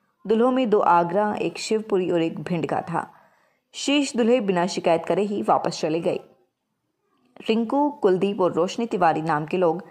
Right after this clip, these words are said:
इस रैकेट को चलाते थे। ये लोग शादी की उम्र की गरीब लड़कियों की तलाश करते थे। वे बिना दहेज के अच्छे घर में शादी करवाने का झांसा देते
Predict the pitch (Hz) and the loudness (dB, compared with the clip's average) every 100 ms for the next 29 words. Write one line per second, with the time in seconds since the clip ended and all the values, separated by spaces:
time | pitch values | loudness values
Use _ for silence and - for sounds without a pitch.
0 | - _ - 208 185 165 160 - 190 151 | -20 _ -2 0 0 0 -2 -4 -2 0
1 | 131 - 156 175 - _ _ _ _ _ | 0 -2 -6 -8 -10 _ _ _ _ _
2 | 247 269 302 - 208 208 226 226 202 202 | 2 4 4 4 4 4 0 0 0 -2
3 | 226 226 - - 180 196 175 156 226 - | -4 -4 -6 0 2 2 0 0 -2 -4
4 | 208 214 214 196 151 147 185 - 180 190 | -4 -2 -6 -2 0 2 0 -4 -2 -4
5 | 196 226 285 _ _ _ _ 208 202 240 | -4 -8 -8 _ _ _ _ 0 2 2
6 | 254 202 214 208 - 202 185 190 208 180 | 2 2 2 -2 -2 -2 0 -4 -4 -4
7 | 185 180 156 - 156 156 180 170 165 160 | -2 -2 -2 0 0 0 -2 -4 -2 -2
8 | 165 214 196 180 185 | -2 -2 -2 -4 -4